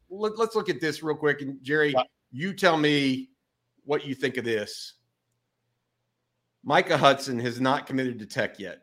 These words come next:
Speaker 1: What does that mean to you? I mean, we've heard, "Oh, well, he hasn't m-, committed to Tech." Does this mean that he's going to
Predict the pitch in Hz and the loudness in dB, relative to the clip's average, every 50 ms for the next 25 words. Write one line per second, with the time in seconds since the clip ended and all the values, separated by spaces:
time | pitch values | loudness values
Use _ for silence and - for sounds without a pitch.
0 | _ _ - 131 170 202 208 208 156 131 160 151 147 143 147 - - - _ 120 | _ _ -8 -2 0 0 0 0 2 6 6 6 6 6 0 -10 -16 -18 _ -10
1 | 117 117 120 120 123 120 117 113 110 104 101 107 110 - _ _ - 127 120 107 | -8 -4 -4 -4 -2 -4 -4 -6 -6 -8 -8 -10 -12 -18 _ _ -12 -10 -8 -6
2 | 107 123 127 131 131 127 127 - - - _ 160 175 190 185 - - - 208 214 | -6 -2 0 2 2 2 0 -4 -14 -14 _ -2 -2 -2 -2 -4 -10 0 4 6
3 | 214 208 202 185 175 160 151 147 - 185 190 202 190 190 185 190 185 190 196 190 | 6 8 8 6 6 4 2 2 4 6 6 6 6 6 6 6 8 6 6 4
4 | 185 190 190 - - 175 170 170 _ - 180 175 190 185 180 165 156 147 - 170 | 2 -6 -10 -8 -8 -8 -10 -10 _ -8 -2 -2 0 0 0 -2 -4 0 2 4
5 | 180 175 175 175 - _ _ _ _ _ _ 135 135 135 156 202 196 - 180 190 | 4 4 2 0 -8 _ _ _ _ _ _ -8 -6 -4 -2 -4 -4 -2 0 2
6 | 190 196 190 170 143 123 185 190 147 131 180 190 190 190 175 151 135 - - | 2 2 2 0 -2 -2 -4 -6 -2 0 2 4 4 4 4 2 2 2 -2